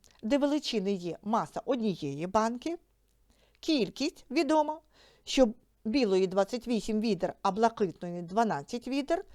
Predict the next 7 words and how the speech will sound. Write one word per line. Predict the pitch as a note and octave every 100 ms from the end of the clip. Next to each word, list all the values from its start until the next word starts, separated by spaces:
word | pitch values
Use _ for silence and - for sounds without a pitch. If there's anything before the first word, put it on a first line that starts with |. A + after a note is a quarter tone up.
| - - _
і | C4+ B3+ - -
всього | - C4 F#3+ D#3+
фарби, | - G#3 A3 B3 A4 - _ _ -
де | A3+
відомо, | G3+ F3+ C4+ G4+ A4+
що | - G4+
шістсот | - G3+ - G3+ C4